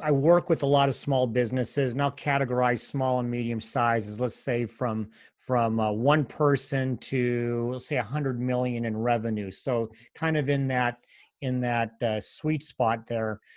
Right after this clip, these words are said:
I know that prior to covid hitting, small businesses, a lot of them knew about these technologies. They were probably told, "You should be doing this, you should be thinking about it."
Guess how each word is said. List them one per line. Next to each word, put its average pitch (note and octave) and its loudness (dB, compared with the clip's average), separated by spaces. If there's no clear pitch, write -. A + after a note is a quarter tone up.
I F#3 2
know F3+ 6
that C#3+ 2
prior E3+ 4
to C#3+ -6
covid B2+ 0
hitting, A#2 -4
small F3+ 4
businesses, D3+ 0
a C3 -4
lot D3+ 0
of C#3 0
them C3 2
knew D3 4
about C#3+ 4
these D3+ -2
technologies. D3 -2
They A#2+ 2
were A2+ -2
probably A#2 -2
told, D3 2
"You C3 -8
should A2 -10
be G#2+ -4
doing D#3 0
this, D3 -4
you G2 -10
should - -14
be G2+ -12
thinking E3+ -4
about C#3+ 2
it." C#3+ 0